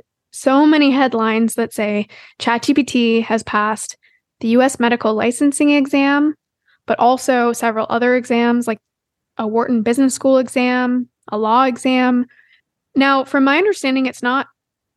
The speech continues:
acing these exams. I think it got a B minus on the business school one, but I guess we've had, to my knowledge, a pretty standard admissions process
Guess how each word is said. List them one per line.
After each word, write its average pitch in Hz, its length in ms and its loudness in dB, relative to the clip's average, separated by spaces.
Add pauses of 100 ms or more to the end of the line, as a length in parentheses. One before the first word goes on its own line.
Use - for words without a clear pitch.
acing 226 540 0
these 226 180 -6
exams. 226 560 0 (400)
I 269 60 2
think 277 180 4
it 269 40 -2
got 254 160 0
a 240 40 0
B 254 180 0
minus 247 440 0
on 262 100 0
the 240 60 -2
business 226 300 -4
school 269 200 0
one, 294 280 -2 (500)
but 254 320 -2 (560)
I 254 60 0
guess 269 260 -2
we've 427 160 4
had, 247 500 0 (440)
to - 80 0
my 247 220 2
knowledge, 240 440 0
a 262 60 -2
pretty 294 280 0
standard 254 760 0
admissions 233 540 -2
process - 800 -2